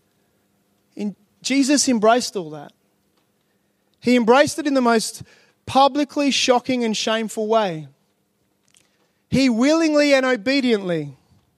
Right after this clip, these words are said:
willingly and obediently suffered, hung on that cross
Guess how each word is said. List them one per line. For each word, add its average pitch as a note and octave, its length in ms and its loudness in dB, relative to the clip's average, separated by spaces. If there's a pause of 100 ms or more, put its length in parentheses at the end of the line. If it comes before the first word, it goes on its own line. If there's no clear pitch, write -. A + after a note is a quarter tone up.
(1200)
willingly C#4+ 840 2 (880)
and A3+ 120 -2
obediently F#3 1000 -2 (1700)
suffered, G#3 840 0 (1040)
hung B3+ 340 0
on C#4 180 0
that B3+ 180 2
cross - 720 -2